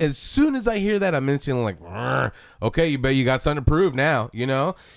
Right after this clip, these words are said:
And I've been burned a lot of times. I mean, there's never, I haven't found the scariest movie ever made yet, but, like, I've been burned more times than I've been rewarded. So upon that, with the hype, like, it comes at nine, Hereditary and all this other shit, what did you think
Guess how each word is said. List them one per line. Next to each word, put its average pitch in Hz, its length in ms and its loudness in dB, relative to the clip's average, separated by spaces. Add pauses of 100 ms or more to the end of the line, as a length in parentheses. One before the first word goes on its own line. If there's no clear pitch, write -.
(280)
And 151 140 0
I've 151 120 0
been 143 160 0
burned 185 380 2
a 123 100 -2
lot 120 260 0
of 113 120 -4
times. 117 600 -2 (120)
I 127 200 -2
mean, 117 400 -4 (120)
there's 110 200 -6
never, 113 260 0
I 107 120 0
haven't 107 420 -4
found 104 180 -4
the 85 60 -8
scariest 98 460 -6
movie 95 280 -2
ever 90 180 -2
made 95 360 0
yet, 95 380 0
but, 95 340 -2
like, 92 300 -8 (340)
I've 113 140 -2
been 101 160 -2
burned 107 360 0
more 101 280 -2
times 95 340 -2
than 90 100 -6
I've 85 340 -10 (340)
been 95 380 -2
rewarded. 90 680 -4
So 101 300 -2 (340)
upon 120 440 2
that, 135 260 0
with 104 80 -4
the 90 100 0
hype, 117 320 -4
like, 85 140 -12
it 85 100 -18
comes 87 220 -12
at 82 80 -18
nine, 82 320 -10
Hereditary 85 580 -10
and 82 80 -14
all 85 100 -14
this 87 180 -12
other 90 120 -14
shit, 98 220 -10
what 104 260 -2
did 127 180 -6
you 117 100 -6
think 101 420 -2